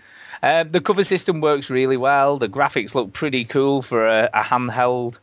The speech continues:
uh, version of a first-person shooter. You know, there's some good, uh, good sort of particle effects and nice lighting and stuff like that. So I am quite impressed, I've gotta say. Quite impressed. I haven't played a whole lot of it,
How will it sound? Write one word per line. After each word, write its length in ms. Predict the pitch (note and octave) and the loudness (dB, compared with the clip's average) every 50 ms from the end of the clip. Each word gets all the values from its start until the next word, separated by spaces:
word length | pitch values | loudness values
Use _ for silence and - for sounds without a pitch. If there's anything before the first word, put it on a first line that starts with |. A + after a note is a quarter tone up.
| _ _ _ _ _ _ _ _ _ _ - | _ _ _ _ _ _ _ _ _ _ -2
uh, 140 | A2 A2+ A2 | 0 0 0
version 400 | G#2+ A#2+ B2 B2 C3 B2+ C#3 C3+ | 2 2 2 2 2 0 -2 0
of 80 | A#2 | 0
a 60 | A#2 | -2
first-person 600 | G#2+ - B2+ B2+ B2 - - A#2+ A#2 G#2+ A#2+ A2 G#2+ | 0 2 0 0 0 0 0 -2 -2 0 -2 -6 -6
shooter. 320 | - B2 B2 C3+ C3+ A3 A3+ | -4 -4 -4 -4 -4 -4 -4
You 80 | F#3+ | -2
know, 160 | B2 A#2 A2+ | 0 0 0
there's 100 | A2+ A2+ | 0 -2
some 160 | - A2+ A2 G#2+ | -4 -4 -4 0
good, 140 | B2+ A#2+ | 2 2
uh, 180 | B2 A#2+ G2+ A#2+ | 2 2 0 -2
good 240 | A#2 C3+ B2+ A2+ - | -4 -6 -6 -6 -6
sort 300 | - - A#2 G#2+ A2 G#2 | -4 -2 -2 -2 -2 -2
of 40 | - | 0
particle 440 | C3 A#2+ A#2+ A#2+ - - B2 B2 | 2 2 2 0 -2 -8 -6 -4
effects 540 | B2 A2+ - A#2 A#2+ A#2+ A#2 G2+ - - - | -4 -2 0 2 2 2 2 0 -4 -10 -10
and 280 | G2+ F#2 F#2 F2+ F2+ F2+ _ _ _ _ _ _ _ _ _ _ _ _ _ - | -8 -8 -6 -8 -10 -12 _ _ _ _ _ _ _ _ _ _ _ _ _ -8
nice 340 | G#2 A2+ A#2 A2+ A2+ - - | -2 0 0 0 0 -2 -4
lighting 600 | A#2+ A#2 A#2+ B2 A#2+ A#2 - B2+ A#2 A2+ A2+ A2 | -2 0 0 0 -2 -2 -2 -2 -2 -2 -4 -6
and 140 | F#2 D#2 F#2+ | -8 -12 -12
stuff 240 | - - A#2 A2+ A#2 | -6 -6 -6 -2 0
like 180 | A#2 A2+ A2+ | 0 0 2
that. 220 | B2 C3+ B2+ B2 C3+ | 2 2 0 0 0
So 100 | F3+ E3 | 0 0
I 180 | D#3+ E3+ G3 | 2 2 2
am 120 | A#3+ B3+ - | 0 0 -4
quite 400 | - - - G3+ G3+ G3+ D#3 A2+ | -6 -2 0 0 2 2 0 0
impressed, 560 | A#2+ A#2+ A2+ - - G3 - - - - A2+ | -4 -6 -6 -2 0 0 0 0 -4 -6 -6
I've 140 | G2 G#2+ A#2+ | -6 -4 -2
gotta 240 | C3+ B2+ A#2+ G#2+ | -2 -2 -2 -2
say. 360 | G2 - A#2+ A2 F#2+ E2 E2+ - - | -4 -2 -2 -2 -2 -4 -6 -10 -8
Quite 160 | - B2+ B2 | -4 -4 -4
impressed. 240 | A2 G#2 G#2 - - | -2 -2 -2 0 2
I 40 | D#3 | 0
haven't 140 | G3+ A3 G3+ | 0 0 2
played 180 | - A3+ G3+ G#3 | 2 2 2 2
a 60 | G3 | 2
whole 280 | E3+ G#3 G#3 G3+ F#3+ F3+ | 2 4 2 2 2 2
lot 200 | F#3+ G3 F#3+ D#3+ | 2 2 2 2
of 100 | A#2 F#2 | 0 -2
it, 280 | F2 F2 F2+ - - | -4 -6 -8 -10 -14